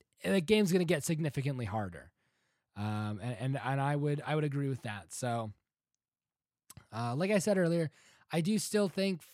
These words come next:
Florida State should go in, um, but I can also understand an argument for Oregon. So with that out of the way, let's get on to the, the big news that I have, the, the big, uh,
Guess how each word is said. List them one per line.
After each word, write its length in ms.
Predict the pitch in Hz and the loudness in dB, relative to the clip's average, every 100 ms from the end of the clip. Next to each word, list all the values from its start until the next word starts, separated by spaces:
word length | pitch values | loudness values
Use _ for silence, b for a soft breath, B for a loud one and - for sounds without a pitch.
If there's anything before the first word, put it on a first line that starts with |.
| _ | _
Florida 280 | - 170 170 | -2 0 2
State 300 | - 170 156 | 0 -2 -2
should 180 | 170 151 | -4 0
go 240 | 147 147 | 2 2
in, 300 | 143 147 151 b b b b 113 | 2 0 -2 b b b b -6
um, 580 | 117 117 113 113 104 - | -2 0 0 -2 -4 -4
but 100 | 160 | 2
I 140 | 160 160 | 4 4
can 240 | 165 185 | 4 2
also 440 | - 151 151 165 143 | 4 2 2 0 0
understand 540 | 143 143 127 135 131 | 0 -2 -2 -4 -4
an 80 | 127 | -4
argument 480 | 113 117 120 110 - | -4 -2 -4 -6 -8
for 380 | 113 104 104 - | -6 -4 -4 0
Oregon. 560 | 139 135 107 78 87 _ _ _ | 2 2 0 -8 -16 _ _ _
So 380 | - 107 98 98 b b b b | -14 -12 -10 -12 b b b b
with 140 | 180 185 | 0 4
that 200 | 226 175 | 4 6
out 160 | 208 | 4
of 60 | 214 | 6
the 80 | 202 | 6
way, 320 | 202 190 185 | 6 6 4
let's 240 | 180 185 | 2 0
get 180 | - 170 | 2 4
on 240 | 165 165 160 | 4 2 0
to 440 | - 147 147 139 | 0 0 2 0
the, 420 | 127 143 139 123 - _ _ | -2 -2 0 -2 -6 _ _
the 80 | 139 | -2
big 300 | 135 180 180 | 2 2 2
news 380 | 170 180 175 151 | 2 0 0 0
that 120 | 160 | 0
I 140 | 151 143 | 2 2
have, 320 | 143 139 147 | 2 0 0
the, 180 | 139 135 | -4 -4
the 140 | 131 | -4
big, 400 | 131 160 156 151 | 0 0 0 0
uh, 220 | 147 135 | 2 2